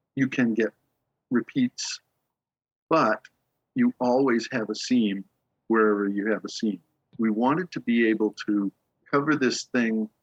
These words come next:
and hide the seams off camera. So it, it, you could stretch one piece of foam just past the horizon on either side, and then you'd have to add another piece. Or,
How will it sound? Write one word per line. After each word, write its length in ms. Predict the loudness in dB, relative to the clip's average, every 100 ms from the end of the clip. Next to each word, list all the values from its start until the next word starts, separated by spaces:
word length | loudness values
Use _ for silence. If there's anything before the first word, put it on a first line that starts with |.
| _ _ -8
and 180 | -4 -4
hide 400 | -4 -2 0 0
the 100 | -2
seams 580 | -2 -2 -2 -2 -6 -12 _ _ _ _ -2
off 240 | -2 -2 -12 -10
camera. 240 | -10 -10 -18 _ _ _ _ _ _ _
So 260 | -2 0 0
it, 80 | -2 _
it, 140 | -2 -2 -6 _ _
you 140 | -6 -2
could 180 | -4 -6 _ _ _ _
stretch 580 | -12 -4 0 2 0 -6 -6
one 360 | -2 0 0 -4
piece 300 | -6 -8 -12
of 60 | _ -4
foam 400 | 0 0 -2 -4 _ _ _ _ _ -2
just 360 | 0 0 -4 -2
past 300 | -2 -2 -4
the 80 |
horizon 640 | -2 0 0 0 -2 -2 -10 _ -8
on 120 | -2
either 240 | 0 0 -2
side, 440 | -2 -4 -4 -12 -18 _ _ _ _ _ -2
and 180 | 0
then 200 | 2 0
you'd 140 | -2 -2
have 160 | -2 0
to 120 | -2
add 200 | -2 -4
another 340 | -4 -4 -8
piece. 300 | -6 -4 -4 -8 -10
Or, 180 | -10